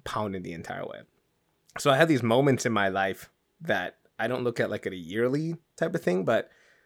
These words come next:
the last time I did something like that, I was twenty-two. I jumped into a frozen lake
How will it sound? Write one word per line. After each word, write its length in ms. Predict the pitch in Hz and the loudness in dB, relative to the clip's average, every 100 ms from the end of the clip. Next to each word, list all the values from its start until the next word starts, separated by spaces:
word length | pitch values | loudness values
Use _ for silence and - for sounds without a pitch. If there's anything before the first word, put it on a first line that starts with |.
| _ _ _ _ _ _ _ | _ _ _ _ _ _ _
the 180 | 113 120 | -4 2
last 260 | 127 139 - | 6 4 4
time 120 | 139 | 0
I 60 | 123 | 2
did 140 | 113 | 2
something 260 | 131 104 113 | 0 -2 -2
like 160 | 107 | -2
that, 220 | 123 113 107 | 4 4 4
I 80 | 101 | 2
was 220 | 101 - | -2 -6
twenty-two. 1500 | - 110 107 104 98 98 - _ _ _ - - 147 147 160 - _ _ - | -8 -6 -6 -8 -10 -12 -16 _ _ _ -6 0 2 0 -4 -10 _ _ -6
I 60 | |
jumped 220 | 117 107 | -2 0
into 180 | 113 107 | 0 -2
a 40 | 98 | 0
frozen 400 | 117 104 104 107 | 2 2 0 2
lake 320 | 135 139 | 2 0